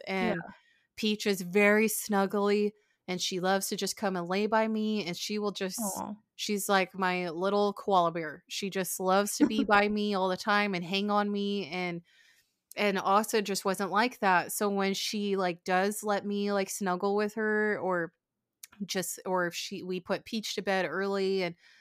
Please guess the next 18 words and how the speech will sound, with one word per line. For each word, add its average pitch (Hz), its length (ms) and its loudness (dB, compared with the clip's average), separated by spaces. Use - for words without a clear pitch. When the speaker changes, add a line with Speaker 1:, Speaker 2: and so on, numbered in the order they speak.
Speaker 2:
it's 196 140 -2
just 175 220 -4
us 185 300 0
three 214 240 -2
again, 208 400 0
it's 180 200 -6
like, 175 220 -4
it's 208 220 -4
fun. 170 440 2
Like, 196 240 0
we 220 120 2
used 214 200 0
to 208 60 -4
do 196 160 -2
the 190 100 -2
date 190 220 2
nights 180 420 -2
with 175 400 -6